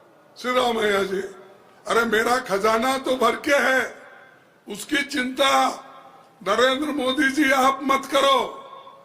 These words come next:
ನೀವ್ ಅದ್ರ ಚಿಂತೆ ಮಾಡ್ಬೇಡಿ, ನಿಮ್ಮ ಚಿಂತೆ ಮೊದಲು ನಾವು ಮಾಡ್ಕೊಳ್ಳಿ. ಕೇಂದ್ರ ಸರ್ಕಾರದಲ್ಲಿ ಎಷ್ಟು ಹಣ ಇದೆ?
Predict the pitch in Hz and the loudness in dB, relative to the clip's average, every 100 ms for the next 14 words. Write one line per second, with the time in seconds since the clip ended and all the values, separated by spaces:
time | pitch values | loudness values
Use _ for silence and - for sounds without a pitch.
0 | - _ - 233 277 269 269 262 254 269 | -20 _ -6 -2 2 2 0 -4 -2 -2
1 | 285 269 285 269 262 262 269 233 190 - | 2 2 2 2 2 2 2 0 -2 -8
2 | - - - 208 285 302 277 330 277 320 | -20 -20 -10 -2 0 0 0 0 -2 2
3 | 285 285 285 269 269 262 262 247 277 - | 0 2 0 -2 0 0 0 0 0 0
4 | 269 269 254 202 - - - - - _ | 0 0 2 -2 -6 -16 -20 -20 -20 _
5 | _ _ 226 285 330 339 269 262 262 294 | _ _ 0 0 0 -6 -2 -2 0 0
6 | 277 294 285 277 269 - 269 247 277 269 | 0 2 2 2 0 0 0 2 2 2
7 | 269 247 - | 2 2 -2